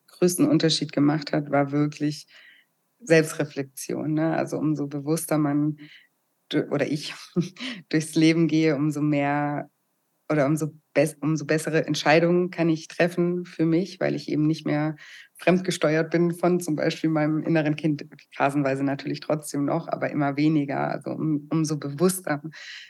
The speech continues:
ähm, ich mir bin über meine Gedanken und Gefühle und warum ich mich verhal-, wie verhalte, umso bessere Entscheidungen kann ich treffen in, in, in jedem Lebensbereich, ne? Und das bezieht sich natürlich auf die Gesundheit, kann bessere Entscheidungen treffen,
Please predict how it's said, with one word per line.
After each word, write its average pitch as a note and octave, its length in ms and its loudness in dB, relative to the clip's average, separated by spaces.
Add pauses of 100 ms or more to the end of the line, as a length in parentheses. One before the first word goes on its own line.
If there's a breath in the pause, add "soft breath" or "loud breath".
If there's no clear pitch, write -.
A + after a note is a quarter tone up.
(120)
ähm, D3 580 2
ich - 180 -6
mir D#3 140 2
bin D#3 240 2
über C#3 220 0
meine C#3 420 -2
Gedanken C#3+ 440 0
und D3+ 160 -2
Gefühle D#3 480 0
und C#3+ 120 -4
warum D3 260 0
ich D3 160 -2
mich D3+ 160 -4
verhal-, C#3+ 320 -4 (180)
wie E3 180 -2
verhalte, D3+ 580 0
umso D3 420 -2
bessere D3+ 340 -6
Entscheidungen D#3+ 500 2
kann C#3+ 180 -2
ich C#3+ 180 -4
treffen - 440 -4
in, C#3+ 200 -2
in, C#3+ 340 0
in C#3+ 320 0
jedem D#3+ 280 4
Lebensbereich, C3+ 720 0
ne? D#3 100 4
Und C#3+ 100 2
das C#3+ 100 -8
bezieht D3+ 300 -12
sich - 120 -12
natürlich C#3+ 380 -4
auf C#3+ 160 -4
die - 140 -12
Gesundheit, D#3 560 2
kann - 160 -4
bessere C3+ 240 -2
Entscheidungen C#3+ 440 0
treffen, C#3+ 420 -6